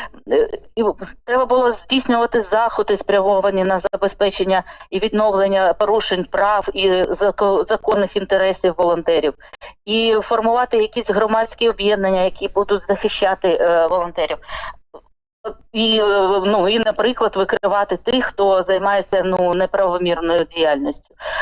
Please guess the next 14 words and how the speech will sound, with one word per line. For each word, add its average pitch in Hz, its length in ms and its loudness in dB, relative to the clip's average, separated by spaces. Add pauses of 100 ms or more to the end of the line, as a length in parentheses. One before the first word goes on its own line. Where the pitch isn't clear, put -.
(120)
А, 175 180 2 (140)
а 190 220 0
тут, 415 320 0
ну, 254 320 0 (120)
взагалі 302 380 2
нічого 180 420 0
не, 160 180 2 (680)
навіть 311 260 0
ми 285 160 2
не 269 140 2
знаємо, 320 380 2
і 202 480 0
вона 247 280 0
зараз 240 340 -2